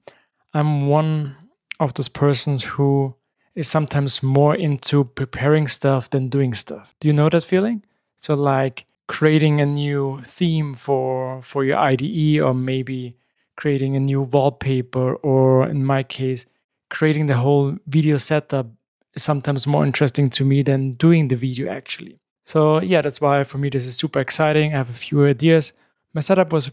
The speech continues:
pretty good, I have to say, really, it was really good. But, um, after some times, some time now, I want to see some changes. There are a few things that I like to improve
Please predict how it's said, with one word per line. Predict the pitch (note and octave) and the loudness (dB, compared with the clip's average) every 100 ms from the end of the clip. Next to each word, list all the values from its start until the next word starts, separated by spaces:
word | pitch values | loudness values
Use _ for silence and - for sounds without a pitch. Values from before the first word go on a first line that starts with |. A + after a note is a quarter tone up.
| - | -12
pretty | - G#3+ A#3+ | 2 4 4
good, | D3 C#3 C3 | 2 0 0
I | C3 | -2
have | A#2 B2+ | -4 -4
to | - | -6
say, | B2+ C3+ | -4 -4
really, | C3 D3+ D3 B2+ | 0 2 2 2
it | A#2+ | -2
was | B2 | -2
really | D3+ E3+ | -2 -2
good. | D3+ D#3+ E3 - | 0 2 2 0
But, | D3+ D3 | 0 2
um, | D#3+ C#3 C3+ - | 2 2 0 -2
after | D3 - | -4 -6
some | - C3+ | -6 -6
times, | - C3 C3 C3 C3 - _ _ _ _ | -2 0 0 -2 -10 -16 _ _ _ _
some | - C#3 | -12 -8
time | B2 C#3 C3+ C3+ B2 | -6 -2 0 0 -2
now, | C3+ C3 C3 | 0 0 0
I | D3+ | 0
want | B2 B2 B2+ B2 | -2 0 -2 -2
to | - | -4
see | - - | -2 -2
some | C3 B2+ A#2+ | -4 -4 -2
changes. | E3 D#3+ D3 D3+ | 0 2 0 -2
There | - | -4
are | D3 | -8
a | |
few | - E3+ F3 | -8 -2 -2
things | - E3 D3+ - | 0 -2 -2 -4
that | C#3 | -2
I | |
like | C3 C#3 C#3 | 0 -2 -4
to | - | -6
improve | D3 B2+ C#3+ C#3 | -6 -4 -2 -2